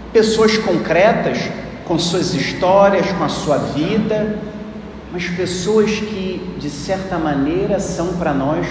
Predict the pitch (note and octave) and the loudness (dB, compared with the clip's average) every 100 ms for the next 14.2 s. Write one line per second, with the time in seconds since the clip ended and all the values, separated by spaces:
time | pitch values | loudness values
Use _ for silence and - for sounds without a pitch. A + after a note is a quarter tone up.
0 | E3+ - D3+ D#3 D#3+ - - - C3+ C#3+ | -4 -2 0 0 -2 -4 -6 -4 0 2
1 | B2 - A2+ A2 A2 - - A#2+ - - | 2 0 -2 -2 -2 -4 -4 -4 -6 -10
2 | - - - - A#3+ D4+ B3+ G#3 - - | -12 -12 -14 2 6 8 8 6 6 4
3 | G#3 G#3 - - - G#3 G#3 - F#3 - | 4 2 2 0 2 2 2 0 -2 0
4 | F3 A3+ - D#4+ D4+ - - - - - | 2 2 2 0 -2 -4 -8 -10 -8 0
5 | D#3+ F#3 E3 - - D3 F#3 F3+ G3 F#3+ | 2 4 2 2 0 0 0 -2 -2 -4
6 | - - C#3 D#3 A3+ - - D#3 - - | -6 -8 -4 -2 -2 -2 -2 -4 -4 -4
7 | C3 G#2 G#2+ A2 - - - - C3+ G3 | -4 -2 -4 -4 -6 -6 -8 -10 2 6
8 | B3+ B3 - A3+ - D4 D4 - A3 G3+ | 6 6 4 2 6 6 6 4 4 4
9 | E3+ D3 C#3 - - G3 - F3+ - - | 4 4 2 0 -2 -2 2 2 2 4
10 | A3 A3 G3 E3 D3 E3 D#3+ - F3+ G#3+ | 6 6 4 4 4 4 4 2 0 0
11 | G#3+ F3 D#3 E3 F#3 - E3 D#3 F#3 G#3 | 0 0 0 2 2 0 -2 0 4 6
12 | A#3 - - - - - - - - D#3 | 6 4 2 -2 -4 -8 -10 -12 -6 -2
13 | D#3+ - D#3+ C3+ D3 D#4+ C#3 C3 C3 D#3+ | 0 0 -2 2 4 4 2 2 2 4
14 | E3+ - | 2 0